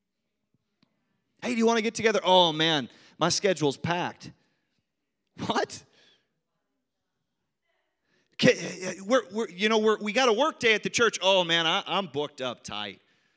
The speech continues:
I'm booked up tight." Phone call, that text message, that bit of gossip to stick their nose in somebody else's business. That's what Paul's talking about. Work is going to keep us from being idle, and,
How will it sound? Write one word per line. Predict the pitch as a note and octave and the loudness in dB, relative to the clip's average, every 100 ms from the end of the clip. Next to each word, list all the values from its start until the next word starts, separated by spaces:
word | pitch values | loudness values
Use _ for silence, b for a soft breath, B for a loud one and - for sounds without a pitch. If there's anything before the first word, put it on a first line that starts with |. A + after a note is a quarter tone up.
| _ _ | _ _
I'm | C3+ C3 | -10 -6
booked | C3+ - | -4 -4
up | A#2+ - | -6 -6
tight." | A2 | -6
Phone | A#2+ D3 | -6 -4
call, | D3 C#3 C#3 E3 _ _ _ _ _ _ | -2 -2 -2 -8 _ _ _ _ _ _
that | A#2+ A2+ - - | -6 -6 -8 -10
text | - - - | -6 -8 -8
message, | - B2 B2 - | -10 -10 -8 -6
that | A2+ G2+ | -6 -2
bit | C#3 C3+ | 0 0
of | A2+ | 0
gossip | B2+ C3+ - C3+ B2+ - | -2 -2 -2 -4 -4 -8
to | B2+ | -10
stick | - D#3+ - | -4 -6 -2
their | C#3 | -4
nose | C3+ C#3 C#3 C#3+ C3+ - | -2 -2 0 0 -2 -6
in | C3+ | -8
somebody | C3 C#3 C#3 B2+ B2+ | -6 -6 -4 -4 -4
else's | A#2+ B2 A#2+ A2+ | -4 -4 -8 -6
business. | B2 B2 B2 B B | -6 -6 -10 B B
That's | G3 A#3 A#3 | 4 6 4
what | G#3+ - | 2 2
Paul's | F#3+ E3+ D#3+ | 0 0 -2
talking | - A#3 A#3+ D3+ A#2+ | -4 -6 -4 -6 -8
about. | G#2 G#2 F#2 - B B B B - | -8 -8 -10 -14 B B B B -4
Work | C#3 F#3 C4+ C#4 - F#3+ | 4 8 8 6 2 4
is | F#3 | 4
going | F3 F#3+ E3+ D#3+ | 4 0 0 -2
to | D#3 | -4
keep | - A3+ A#3+ E3+ | -2 -2 0 0
us | D#3 - | 0 -2
from | D#3 C#3+ | -6 -4
being | D3 C#3+ B2+ | -2 -2 -6
idle, | C3+ F3 F#3+ A#2+ G#2 - B B B B | -2 0 0 0 -4 -8 B B B B
and, | F3 D#3+ | 0 0